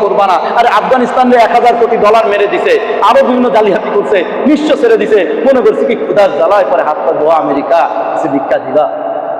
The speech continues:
বোঝেন এই কথা? And যে খাইছে কাম, and আমেরিকার দেই, তারা হলো কি নাই, পোলা নেয়। বোঝেন এই কথা? দেখা যায় আনার এমন হওয়া হয়েছে, আর এত ভালো আনার, এত মিষ্টি, এত দামি, এত বড় বড়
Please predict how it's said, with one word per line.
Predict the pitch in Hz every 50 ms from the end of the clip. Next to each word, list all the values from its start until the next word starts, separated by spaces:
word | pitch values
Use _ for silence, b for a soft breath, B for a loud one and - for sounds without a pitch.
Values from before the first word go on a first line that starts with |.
| - - - -
বোঝেন | 175 170 170 165
এই | 160 156
কথা? | 139 143 - 147 131 - - - - -
And | 156 165 165 180
যে | 170 175
খাইছে | 175 160 160 160 - 165
কাম, | 156 156 156 147 135 120 - - - 165
and | 165 165
আমেরিকার | - 170 175 170 165 180 160 151 175 170 - -
দেই, | 175 185 185
তারা | 180 175 165 165
হলো | 156 151 151 151 147 147 135 131 -
কি | - 180
নাই, | 175 170 147 127 - - - - - - -
পোলা | 165 156 143 -
নেয়। | - - - - - - - - - - - - - - - - - - -
বোঝেন | 160 165 165 170
এই | 170 165
কথা? | 156 151 - 151 139 127 - - - -
দেখা | - 160 156 175
যায় | 160 175 160
আনার | 160 170 180 196 196 196 196
এমন | 185 190 226 285 302
হওয়া | 285 269 254 233
হয়েছে, | 208 208 202 196 - 202 175 156 - 151 -
আর | 147 160 - -
এত | - 196 - 247
ভালো | 220 190 - 165 202 226
আনার, | 226 226 226 226 220 208
এত | 196 180 - 185
মিষ্টি, | 175 202 220 - 196 226 233
এত | 226 214 -
দামি, | 208 - - 175 208 214 220 214
এত | 214 202 202 202
বড় | 175 170 220 233 240
বড় | 226 226 214 208